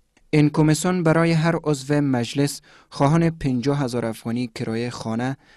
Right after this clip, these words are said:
بیست هزار افغانی تل موتر و نیز خواهان ده هزار افغانی دیگر برای کردیت کارت هایشان شده است.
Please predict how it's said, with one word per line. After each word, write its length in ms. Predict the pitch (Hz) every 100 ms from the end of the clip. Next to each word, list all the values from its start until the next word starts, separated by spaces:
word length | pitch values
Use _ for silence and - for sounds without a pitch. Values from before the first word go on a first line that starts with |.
| _ -
بیست 300 | 147 165 -
هزار 380 | 147 123 120 -
افغانی 420 | 120 - 117 123
تل 300 | 117 123 120
موتر 480 | 120 113 113 131 135 - - - _ -
و 80 | 143
نیز 260 | 165 170 -
خواهان 420 | 139 131 127 123 117
ده 120 | 143
هزار 340 | 170 143 135
افغانی 420 | 127 113 117 117 113
دیگر 340 | 113 123 131 - - -
برای 320 | 127 113 113
کردیت 460 | 120 117 110 107 110
کارت 280 | - 110 110
هایشان 440 | - 127 107 104 107
شده 220 | 113 110
است. 360 | 104 110 -